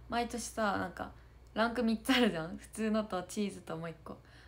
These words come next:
もう一個のさ、一番最上級ののがさ、毎年違うから。わかる。楽しみだよね。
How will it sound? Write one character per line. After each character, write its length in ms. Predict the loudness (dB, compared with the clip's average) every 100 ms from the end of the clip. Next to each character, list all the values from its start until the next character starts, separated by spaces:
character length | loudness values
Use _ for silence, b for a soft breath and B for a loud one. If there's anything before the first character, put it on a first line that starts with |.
| B
も 80 | 0
う 40 |
一 80 | 0
個 160 | -2 -4
の 140 | -4
さ、 320 | -6 -6 -8 -12 -20 -20 -20
一 200 | -14 -8
番 160 | -2 -2
最 220 | 2 0
上 180 | 2 0
級 200 | -2 -6
の 140 | -6
の 120 | -6 -8
が 100 | -10
さ、 280 | -10 -10 -10 -14 -20 -20 -20 -20 -20 -20 -14 -6
毎 180 | -4 -4
年 360 | -6 -8 -8
違 40 | -6
う 120 | -4
か 120 | -6
ら。 60 | -8
わ 60 | -10 B B B B B -20 -14
か 120 | -12
る。 140 | -10 -10
楽 160 | -10
し 160 | -8 -6
み 80 | -6
だ 80 | -6
よ 80 | -10
ね。 260 | -10 -12